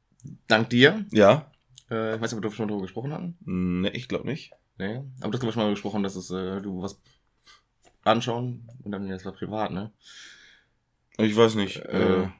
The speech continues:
Speaker 1: auf jeden
Speaker 2: ob
Speaker 1: Fall,
Speaker 2: es
Speaker 1: äh,
Speaker 2: was Privates.
Speaker 1: hab ich,
Speaker 2: Ja, das
Speaker 1: äh,
Speaker 2: ist ja mit der,
Speaker 1: ja,
Speaker 2: mittlerweile
Speaker 1: aber es ist
Speaker 2: verschwimmen die Grenzen,
Speaker 1: ja,
Speaker 2: ne?
Speaker 1: eben. Wir unterhalten uns privat ja nicht, deswegen muss es hier
Speaker 2: Ja, ja, stimmt.
Speaker 1: gesprochen worden sein. Äh,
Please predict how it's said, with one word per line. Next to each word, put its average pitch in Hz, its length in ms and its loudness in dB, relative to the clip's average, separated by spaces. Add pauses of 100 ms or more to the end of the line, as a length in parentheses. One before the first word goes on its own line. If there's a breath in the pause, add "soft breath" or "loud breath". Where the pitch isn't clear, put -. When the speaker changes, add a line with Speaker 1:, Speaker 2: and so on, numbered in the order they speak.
(180)
Speaker 1:
auf 131 180 8
jeden 160 120 12
Speaker 2:
ob 156 40 6
Speaker 1:
Fall, 156 140 10
Speaker 2:
es 131 380 10
Speaker 1:
äh, 131 40 10
Speaker 2:
was 131 160 6
Privates. 101 580 2
Speaker 1:
hab 120 200 2
ich, 120 160 2
Speaker 2:
Ja, 107 60 2
das 113 160 8
Speaker 1:
äh, 135 40 6
Speaker 2:
ist 123 100 4 (300)
ja 104 60 2
mit 110 180 2
der, 95 80 2
Speaker 1:
ja, 101 80 0
Speaker 2:
mittlerweile 98 200 8
Speaker 1:
aber 107 120 12
es 107 60 10
ist - 60 4
Speaker 2:
verschwimmen 113 340 6
die 107 80 8
Grenzen, 95 340 4
Speaker 1:
ja, 104 160 6
Speaker 2:
ne? 90 100 0
Speaker 1:
eben. 95 280 0 (840 soft breath)
Wir 123 120 8
unterhalten 127 260 10
uns 127 80 -4
privat 98 240 2
ja 98 60 0
nicht, 92 140 0
deswegen 98 240 -2
muss 104 180 -2
es 104 80 -4
hier 101 180 -4 (100)
Speaker 2:
Ja, 95 160 2
ja, 92 140 0 (200)
stimmt. 98 320 -2
Speaker 1:
gesprochen 110 400 -2
worden 92 220 0
sein. 92 280 -2 (460 soft breath)
Äh, 120 340 4